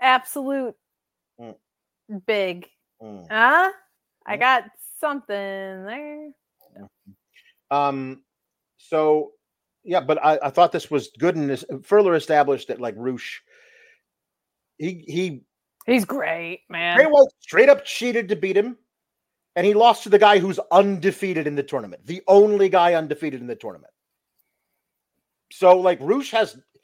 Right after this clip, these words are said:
Speaker 2: Rush is one of the top guys in the tournament. He got, he got screwed out of one match, and he didn't give up. He was choked out against the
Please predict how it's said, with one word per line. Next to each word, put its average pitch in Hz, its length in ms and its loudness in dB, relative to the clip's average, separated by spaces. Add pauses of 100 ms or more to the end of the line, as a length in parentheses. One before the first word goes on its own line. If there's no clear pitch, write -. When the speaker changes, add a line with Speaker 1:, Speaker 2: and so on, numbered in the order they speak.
(260)
Speaker 2:
Rush 269 520 -8 (220)
is 196 300 -6 (260)
one 214 180 -2
of 269 60 -6
the 208 80 0
top 226 380 -2
guys 254 300 -2
in 208 40 -18
the 208 80 -6
tournament. 190 400 -6 (1120)
He 185 140 -8
got, 185 240 0
he 196 100 -10
got 202 220 2
screwed 262 420 -6
out 277 140 4
of 247 80 2
one 247 180 -2
match, 247 600 -10
and 180 120 -8
he 180 120 -16 (160)
didn't 302 400 -8
give 202 240 -2
up. 202 360 0 (520)
He 170 200 -20 (220)
was 170 180 -10
choked 269 480 2
out 190 220 0
against 170 320 -8
the 165 180 -2